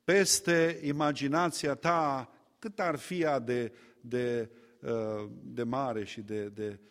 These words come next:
fără margini, mai mult decât îți poți imagina, Dumnezeu poate să facă nespus mai mult.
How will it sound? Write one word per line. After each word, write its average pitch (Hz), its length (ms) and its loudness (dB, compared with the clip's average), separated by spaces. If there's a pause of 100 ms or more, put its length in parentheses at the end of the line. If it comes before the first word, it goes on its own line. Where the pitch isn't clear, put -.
(400)
fără 127 280 -4
margini, 104 640 -6 (120)
mai 190 340 4
mult 160 220 4
decât 110 280 -4
îți 107 180 -8
poți 113 240 -4
imagina, 101 600 -8 (400)
Dumnezeu 113 460 -4
poate 127 400 -2
să 107 160 -8
facă 113 320 -8
nespus 123 600 -6
mai 104 140 -8
mult. 101 340 -14